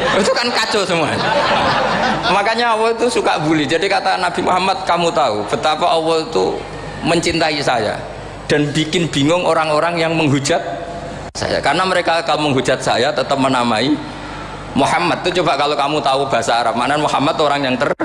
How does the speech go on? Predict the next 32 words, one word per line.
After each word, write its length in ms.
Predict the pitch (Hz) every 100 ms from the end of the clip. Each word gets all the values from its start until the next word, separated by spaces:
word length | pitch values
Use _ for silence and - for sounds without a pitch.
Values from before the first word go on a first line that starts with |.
| - - - - - - -
berarti 240 | 110 135 156
kira-kira 440 | 156 151 156 160
kalau 160 | 151 147
Abu 120 | 135
Jahal 320 | 135 123 135
miso 240 | 139 127 135
itu, 240 | 139 160 135 - - -
"Jancuk 320 | 101 113 143
kamu 240 | 113 113 113 110
Muhammad." 320 | 107 107 98 - - - - - 226 -
Berarti 240 | 185 185
artinya 320 | 165 160 156 127
apa? 240 | 110 87 110
"Wahai 320 | 131 120 156
orang 320 | 135 131 127
terpuji, 560 | 123 117 117 - 139 208 - - - - - - - - -
kamu 240 | 156 185 180
jancuk." 320 | 143 143 147
Ini 80 | 185 196
kalimat 400 | 190 180 202 196
yang 160 | 175
kacau 320 | 180 175 135
kan? 160 | 117 143 - - - 208 - - - - - - - - 262 392 320 - - - - - - -
Akhirnya 440 | 185 214 214 247 202
Abu 80 | 202
Jahal 280 | 220 226 226
pinter, 400 | 226 165 120 117
kalau 240 | 147 180
nyari 240 | 190 185 196
Muhammad 480 | 190 185 190 208
bilang 320 | 160 165 156
gini, 120 | 131